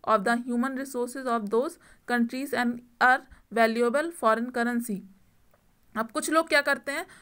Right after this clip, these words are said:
कुछ लोग आसपास के जगहों में जाते हैं, सिटी में जाते हैं, बड़ी सिटी में, ताकि वो अच्छे पैसे कमा सकें। कुछ लोग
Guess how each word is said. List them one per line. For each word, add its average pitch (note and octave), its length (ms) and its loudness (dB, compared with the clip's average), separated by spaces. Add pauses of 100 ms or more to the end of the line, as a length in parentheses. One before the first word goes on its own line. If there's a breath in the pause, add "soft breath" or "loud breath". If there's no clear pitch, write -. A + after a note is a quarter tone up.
(140 loud breath)
कुछ C#4 160 -6
लोग C#4+ 180 6
आसपास C#4 580 2
के C#4+ 240 -4 (260)
जगहों B3 320 0
में C#4 160 -4
जाते B3+ 320 2
हैं, C#4+ 60 -8
सिटी C4 320 -8
में C4 120 -6
जाते A#3+ 300 -2
हैं, A#3+ 160 -4
बड़ी A3+ 200 0
सिटी A#3+ 300 -6
में, A#3 180 -4 (480 loud breath)
ताकि B3 260 0
वो B3 100 2
अच्छे B3 240 0
पैसे C4 280 -4
कमा A#3+ 260 0
सकें। B3 320 -10 (420 soft breath)
कुछ E4+ 180 0
लोग D#4 300 4